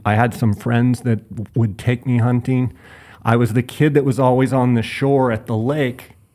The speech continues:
when we'd go in the summer, and I would throw my little Zebco thirty-three out there with my bobber, not catch anything all day, see these little boats come in,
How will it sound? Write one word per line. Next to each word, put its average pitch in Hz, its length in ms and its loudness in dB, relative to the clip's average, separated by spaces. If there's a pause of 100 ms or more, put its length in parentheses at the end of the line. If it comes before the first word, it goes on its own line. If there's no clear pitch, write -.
(120)
when 117 160 0
we'd 117 180 0
go 123 200 2
in 120 100 4
the 113 60 2
summer, 131 580 0 (300)
and 113 300 0 (100)
I 123 400 0 (460)
would 110 200 -2 (220)
throw 123 160 2
my 123 140 0
little 120 180 -2
Zebco 120 500 -2
thirty-three 123 520 -4
out 117 200 0
there 123 140 -2
with 113 140 -4
my 113 120 -2
bobber, 123 540 -2
not 120 260 -2
catch 120 240 -4
anything 123 300 0
all 113 140 0
day, 123 280 -2
see 113 220 -4
these 110 200 -2
little 113 220 -2
boats 120 440 -4
come 117 220 -2
in, 117 380 -2